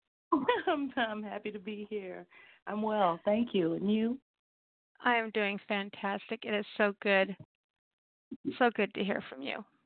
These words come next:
Speaker 2: What's going on?
Speaker 1: I am so happy to be here. Well, um, I'm here alone, but I'm still representing King's Cadence and I, so uh, tell people this all the time. Individually, we're each a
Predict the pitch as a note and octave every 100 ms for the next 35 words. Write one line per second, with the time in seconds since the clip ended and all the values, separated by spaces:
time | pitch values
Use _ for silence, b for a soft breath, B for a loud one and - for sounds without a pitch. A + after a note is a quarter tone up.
0 | - A3 - G#3+ G#3 - - - _ _
1 | _ - C#4 B3 A#3+ C#4 B3+ B3 B3 A3+
2 | D4 B3+ F#3+ F#3 b b b A3 F#3 C4
3 | F#4 _ _ - A3 F#3+ F#3 E3+ - E3+
4 | F3+ G3 A3+ B3 G#3 G#3+ A3+ G#3 F#3+ F#3
5 | - G3 G3 G3 F#3+ G3 G#3 G3+ G#3+ G#3+
6 | A#3 A3+ - G#3+ G#3 - G3+ F3+ F#3+ A3
7 | F#3+ F3+ - B B _ _ _ _ _
8 | - F#3+ F3+ F3+ G3+ G#3+ G#3+ G#3 G#3 G3+
9 | G#3 B3 A3 F#3 F3+ F#3+ F#3+ F#3 G3+ F#3+
10 | G#3 G3 G3+ - G3+ -